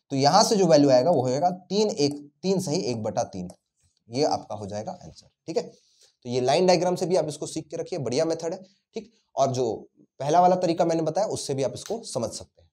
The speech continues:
ठीक। एक और तीसरा तरीका भी है जिसमें कि आप उस फ्रैक्शन वाले वैल्यू से भी आप इसको सॉल्व कर सकते हैं, जो मैंने आपको लास्ट क्लास में बताया है,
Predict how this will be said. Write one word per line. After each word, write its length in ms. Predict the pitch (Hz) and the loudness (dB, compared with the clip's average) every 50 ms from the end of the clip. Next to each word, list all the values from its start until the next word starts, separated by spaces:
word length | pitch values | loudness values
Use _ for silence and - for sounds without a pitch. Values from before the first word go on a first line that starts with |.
| _ _ | _ _
ठीक। 160 | - 139 _ _ _ _ _ _ _ _ _ _ _ _ _ _ _ _ _ _ _ _ _ _ - - _ _ - | -20 -20 _ _ _ _ _ _ _ _ _ _ _ _ _ _ _ _ _ _ _ _ _ _ -20 -20 _ _ -10
एक 140 | 139 139 151 | -4 2 2
और 140 | 156 160 156 | 2 4 2
तीसरा 260 | - 165 160 - 190 | 0 -2 2 2 2
तरीका 300 | 190 196 175 180 - 190 | 4 4 2 2 2 2
भी 160 | 185 190 190 196 | 2 2 0 -2
है 140 | 208 - - - - - - _ - | -4 -6 -10 -16 -20 -20 -20 _ -8
जिसमें 240 | 139 135 160 160 151 | -6 -2 -2 -2 0
कि 120 | - 165 | 0 -2
आप 260 | - - 147 147 143 - | 2 4 4 4 4 2
उस 160 | 143 123 - - | -4 -6 -6 -4
फ्रैक्शन 420 | - - - - - - 190 185 | 0 0 0 0 0 0 0 2
वाले 220 | 180 175 175 185 | 4 4 4 4
वैल्यू 240 | 180 180 170 180 185 | 4 4 4 4 2
से 140 | 180 - 180 | 2 0 2
भी 100 | 165 190 | 4 4
आप 120 | 175 175 | 4 4
इसको 200 | 175 - - 185 | 2 -4 -6 -6
सॉल्व 220 | 170 - 165 165 160 | 0 2 2 2 2
कर 100 | 170 165 | 0 -4
सकते 260 | - 170 156 - 175 | -4 -6 -8 -6 -6
हैं, 80 | 180 147 | -2 -2
जो 100 | 143 139 | -2 -2
मैंने 160 | 131 131 131 | -2 -2 -4
आपको 180 | 120 - - | -4 -4 -2
लास्ट 240 | 123 120 120 123 - | 0 0 0 0 0
क्लास 200 | - 139 127 - - | -2 -4 -4 -2 -6
में 80 | 127 117 | -6 -2
बताया 240 | 110 127 139 165 185 | 2 4 6 6 6
है, 160 | 202 233 - | 4 2 -2